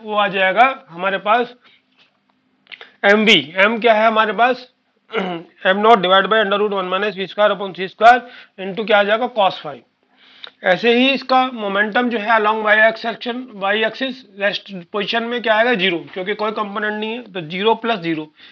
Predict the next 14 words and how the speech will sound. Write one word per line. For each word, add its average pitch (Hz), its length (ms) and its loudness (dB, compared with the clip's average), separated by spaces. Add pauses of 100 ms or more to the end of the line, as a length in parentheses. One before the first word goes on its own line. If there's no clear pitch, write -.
(120)
इसका - 240 2
भी 214 140 -2
ज़ीरो, 233 300 2
तो 247 140 -6
ज़ीरो 190 280 0
प्लस 208 220 -2
ज़ीरो, 160 280 -6 (500)
आप 185 180 0
कह 190 100 2
सकते 190 300 -6
हैं 208 140 -4
ज़ीरो 180 200 -4
प्लस 196 240 -2
ज़ीरो 202 320 0